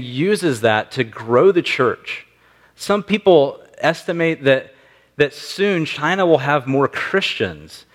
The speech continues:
There will be more Christians in China than there are people in the United States. And it's true that God uses the suffering of his people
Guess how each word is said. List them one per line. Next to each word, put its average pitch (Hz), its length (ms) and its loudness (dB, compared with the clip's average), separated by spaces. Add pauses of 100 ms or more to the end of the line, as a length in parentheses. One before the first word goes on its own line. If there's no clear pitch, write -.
(140)
There 156 120 6
will 151 40 6
be 156 200 0
more 175 240 4
Christians 196 600 -2
in 131 180 -2
China 135 680 -2 (280)
than 170 140 4
there 170 120 2
are 151 180 4
people 135 680 -2
in 123 140 -2
the 123 80 2
United 127 360 0
States. - 680 -6 (2250)
And 151 120 0
it's 143 200 -4
true 202 320 0
that 135 200 0
God 156 360 -4
uses 117 760 -2 (320)
the 160 100 0
suffering 165 680 -4
of 98 140 -8
his 95 180 -14
people 85 520 -14